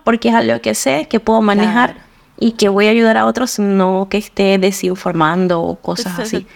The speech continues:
Speaker 2: <laughs>
Speaker 1: No sé. Y además que también es un poco de estrés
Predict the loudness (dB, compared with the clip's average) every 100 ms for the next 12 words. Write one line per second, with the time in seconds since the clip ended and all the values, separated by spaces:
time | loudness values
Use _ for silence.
0 | -20 -20 -8 -6 -4 -6 -10 _ _ _
1 | 0 2 4 2 2 0 -2 -4 -4 -2
2 | -6 -4 -2 0 2 2 0 0 -2 0
3 | 0 0 -2 0 0